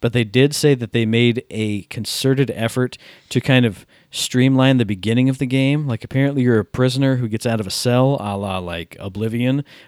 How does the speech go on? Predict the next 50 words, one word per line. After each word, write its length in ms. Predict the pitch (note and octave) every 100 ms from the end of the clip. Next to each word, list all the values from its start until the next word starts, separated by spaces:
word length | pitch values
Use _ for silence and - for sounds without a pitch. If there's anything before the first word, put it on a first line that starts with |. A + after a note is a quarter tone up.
| -
or, 240 | F2 E2+
you 120 | E2+ F#2+
know, 80 |
Skyrim 500 | F2 - G2+ G#2 A2
or 80 | G#2+
something 280 | G2+ A#2+ A2
like 160 | G#2 G2+
that. 260 | G#2+ A2 - - - -
And 160 | B2
before 360 | G#2+ A2+ - D#3
you 140 | E3
get 220 | B2+ C#3 -
to 100 | C3
the 80 | A2+
giant 440 | F#2 A#2+ C3+ C#3+
open 300 | D3 D3+ C#3+
world 320 | A#2 C#3+ C3+
where 120 | A2 A2+
you 60 |
can 160 | G#2+ G#2
do 220 | G2+ C3+
whatever 560 | A#2 G#2 C3+ C#3 C3 G2+
and 100 | F#2+
it's 100 | -
all 120 | A#2+
procedurally 640 | - B2 B2 C3+ B2+ A#2+ A#2
generated 460 | A2+ B2+ B2 B2
and 120 | G#2 A2
this 120 | B2
and 100 | A#2
that, 220 | B2 G#2+ - - - - _ _ A#2+
they 140 | A#2
found 280 | - C3+ C3+
that 60 |
people 220 | A#2 C#3+ A#2+
were 60 |
having 260 | A2 A#2+ A2
a 60 |
lot 180 | G#2+ A2+
of 180 | G2+ _
trouble, 500 | - - E3+ C3+ A2
like 240 | A2 A2
you 140 | A#2 B2+
and 80 | C3
I 100 | A3
have 120 | D#3
always 240 | A#2+ G#2
said, 260 | - G#2+ G#2
with 140 | G#2
just, 280 | - A#2+ -